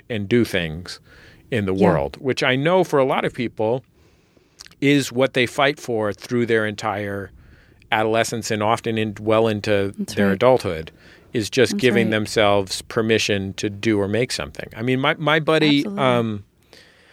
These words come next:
Speaker 1: my buddy Liz Gilbert, uh, wrote this book called Big Magic about creativity. And I've talked to her about what her experiences are, um,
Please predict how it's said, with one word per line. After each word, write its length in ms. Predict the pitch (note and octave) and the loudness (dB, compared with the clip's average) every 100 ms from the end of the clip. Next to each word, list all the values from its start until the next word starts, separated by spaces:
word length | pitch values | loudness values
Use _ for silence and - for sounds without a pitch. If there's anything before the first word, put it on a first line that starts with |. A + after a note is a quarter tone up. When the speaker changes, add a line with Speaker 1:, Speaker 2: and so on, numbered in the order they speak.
| _ - | _ -2
Speaker 1:
my 180 | C3+ D3+ | 2 2
buddy 260 | D3 D3 | 2 2
Liz 300 | C3+ C3+ B2+ | 2 2 2
Gilbert, 500 | - D3+ E3+ A#2 A2 - _ _ _ _ _ C3 | 0 0 2 2 2 -2 _ _ _ _ _ 0
uh, 560 | A#2+ A2+ A2 G#2 G#2 - _ | 2 4 2 0 -2 -6 _
wrote 380 | C3+ B2+ B2 A#2 | -2 2 2 0
this 220 | C3+ - | -2 -2
book 240 | - A#2+ | 0 -2
called 340 | - B2+ A2+ G#2 | 0 0 0 0
Big 240 | C3 A2 | -2 0
Magic 460 | A#2 C3 A#2+ A2 - | 0 2 2 -2 -4
about 300 | A2+ G#2+ G#2 | -6 -6 -4
creativity. 760 | A#2+ G#2+ G#2 D#3 B2 G2 G2 - _ _ _ _ _ _ _ _ _ _ _ | -2 0 2 0 0 -4 -10 -16 _ _ _ _ _ _ _ _ _ _ _
And 240 | D3 B2+ B2 | 0 0 2
I've 160 | A#2+ | -2
talked 280 | - C#3+ C#3 | 0 0 0
to 100 | B2 | 0
her 180 | C3 C#3 | 2 2
about 260 | A#2 A2+ A#2 | 2 0 0
what 160 | B2 | -4
her 180 | A2+ C#3 | 0 0
experiences 680 | C3+ - B2 A#2 G#2+ B2 A2 | 0 0 0 0 -4 -6 -2
are, 400 | G#2+ G#2+ G#2 G2+ _ - - - _ _ - | 0 2 0 -2 _ -20 -20 -20 _ _ -4
um, 560 | A2+ A2 G2+ F#2+ F2+ | -2 0 -2 -6 -12